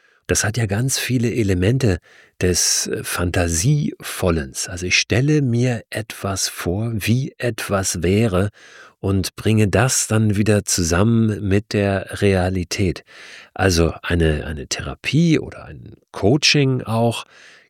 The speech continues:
gerne auch ein sich zusammensetzen mit Sparringspartnern, Gleichgesinnten und rumspinnen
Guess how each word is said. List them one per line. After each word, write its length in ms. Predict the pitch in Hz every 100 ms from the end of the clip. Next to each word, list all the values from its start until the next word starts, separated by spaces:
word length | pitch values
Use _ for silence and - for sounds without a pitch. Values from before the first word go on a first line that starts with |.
| -
gerne 720 | 87 120 147 139 131 113 - -
auch 280 | 113 107
ein 760 | 110 104 104 104 104 95 73 -
sich 220 | 110 101
zusammensetzen 1500 | - 95 92 120 151 147 120 104 95 127 - - 117 117 117
mit 180 | 110 113
Sparringspartnern, 1600 | - - 101 135 120 - - 110 113 113 110 110 107 104 98 104
Gleichgesinnten 1300 | 101 95 113 135 - 127 104 113 120 - 113 113 113 _ - - _
und 320 | - 104 101
rumspinnen 1200 | 95 87 135 190 180 - - - 95 85 78 120